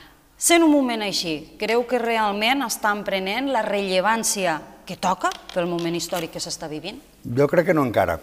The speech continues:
Speaker 2: i no encara per una, per una raó, perquè sí que hi ha hagut en el, els últims anys, diria de cinc anys, de set anys ençà, eh, perquè la gent ho ha impulsat, i ho ha impulsat en molts nivells. El, a partir del moment que fracassa l'Estatut i que es veu que l'Estatut
Speaker 1: Mhm.
Speaker 2: fracassa,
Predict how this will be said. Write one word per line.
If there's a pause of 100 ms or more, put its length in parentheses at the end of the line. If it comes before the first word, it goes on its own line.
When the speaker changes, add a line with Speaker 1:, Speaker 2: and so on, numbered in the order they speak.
(160)
Speaker 2:
i
no
encara
per
una,
per
una
raó,
perquè
sí
que
hi
ha
hagut
en
el, (100)
els
últims
anys, (520)
diria
de
cinc
anys,
de
set
anys
ençà, (720)
eh,
perquè
la
gent
ho
ha
impulsat, (580)
i
ho
ha
impulsat
en
molts
nivells. (440)
El, (300)
a
partir
del
moment
que
fracassa
l'Estatut
i
que
es
veu
que
l'Estatut
Speaker 1:
Mhm.
Speaker 2:
fracassa,